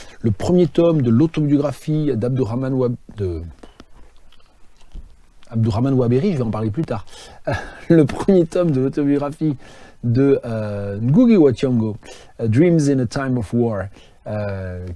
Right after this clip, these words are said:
que j'avais un petit peu commencé à traduire il y a pas loin de dix ans, qui a été traduit, euh, très bien.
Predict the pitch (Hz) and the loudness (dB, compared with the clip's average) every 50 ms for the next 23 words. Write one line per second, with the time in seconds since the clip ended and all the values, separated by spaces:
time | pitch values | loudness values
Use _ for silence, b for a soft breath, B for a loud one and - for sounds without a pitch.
0 | - _ - _ _ - - - 120 120 117 117 117 117 117 117 113 104 92 95 | -16 _ -20 _ _ -20 -8 -2 0 0 2 2 2 2 0 0 0 -2 -2 -4
1 | 107 107 107 98 90 90 90 95 110 117 120 123 123 123 123 123 123 120 113 113 | -4 -4 -4 -4 -4 -6 -4 -2 -2 0 0 0 0 0 -2 -2 -4 -4 -4 -6
2 | 113 - - - 113 - 127 120 - 117 120 120 107 - 120 107 - - 113 117 | -6 -6 -6 -8 -4 -4 -4 -4 -2 -4 -4 -4 -6 -6 -8 -8 -8 -6 -4 -4
3 | 120 120 131 113 113 107 101 98 - - - - 127 139 156 160 147 156 160 160 | -2 -2 -2 -2 -4 -4 -6 -6 -10 -12 -12 -12 -4 -2 0 0 0 0 -2 0
4 | 156 151 151 160 160 147 160 165 170 170 B B B B B B - - 117 117 | 0 0 0 0 0 0 0 -2 -2 -4 B B B B B B -8 -2 2 2
5 | 123 131 123 - 151 - - 110 131 139 139 139 151 156 160 165 165 165 165 139 | 2 2 2 2 0 0 0 -4 -2 0 0 0 2 2 2 0 0 0 -2 -2
6 | 104 98 - - - 147 147 135 139 147 156 151 | -4 -6 -8 -4 -2 0 0 2 0 -2 -4 -6